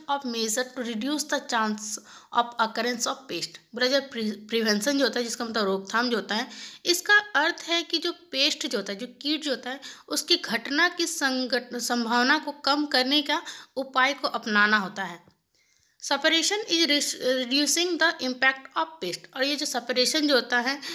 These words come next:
ये क्या होता है? तो ये एक तरह से सेपरेशन का मतलब होता है कीट के प्रभाव को कम करना होता है। उसके बाद है मॉनिटरिंग।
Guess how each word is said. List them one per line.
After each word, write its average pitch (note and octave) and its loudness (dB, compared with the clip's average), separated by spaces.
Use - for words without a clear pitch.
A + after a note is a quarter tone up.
ये D4 4
क्या E4 2
होता D#4+ -2
है? E4 -12
तो E4+ -2
ये D#4 4
एक D#4+ -6
तरह D#4 2
से D#4 -6
सेपरेशन C#4+ -2
का D#4 -6
मतलब C#4+ -2
होता C#4+ 0
है - -8
कीट D#4+ 2
के D#4+ 2
प्रभाव C4 0
को E4+ -8
कम C#4 -2
करना G#3+ 2
होता F#3+ -4
है। F3 -12
उसके E4+ 2
बाद F#4 6
है G4+ 2
मॉनिटरिंग। A#3+ 2